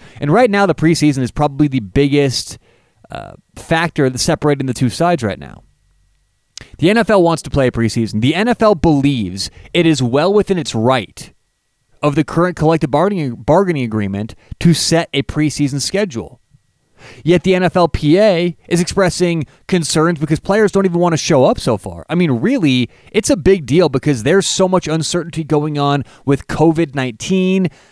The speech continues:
Uh, it, it's, it's spiking right now all over the country again.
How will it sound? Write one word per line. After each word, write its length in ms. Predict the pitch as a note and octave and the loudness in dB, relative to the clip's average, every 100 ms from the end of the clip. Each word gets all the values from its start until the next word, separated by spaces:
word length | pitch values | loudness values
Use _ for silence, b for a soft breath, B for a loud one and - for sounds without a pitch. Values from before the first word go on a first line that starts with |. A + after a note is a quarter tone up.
| b b b | b b b
Uh, 100 | C#3 A#2+ | -10 -8
it, 300 | C3+ D#3 D3+ | -6 -6 -4
it's, 320 | D#3 - - | -6 -6 -8
it's 180 | D#3+ - | -8 -4
spiking 600 | - - D3+ E3 F3 F3 | -2 -2 0 0 -2 0
right 180 | E3 E3 | 0 0
now 160 | E3 | -2
all 120 | D#3 D#3 | 2 2
over 120 | C#3 | 2
the 100 | B2+ | -4
country 440 | E3 G3 - D3 | -4 -4 0 0
again. 400 | B2 A2+ B2 B2+ | 0 0 -2 -2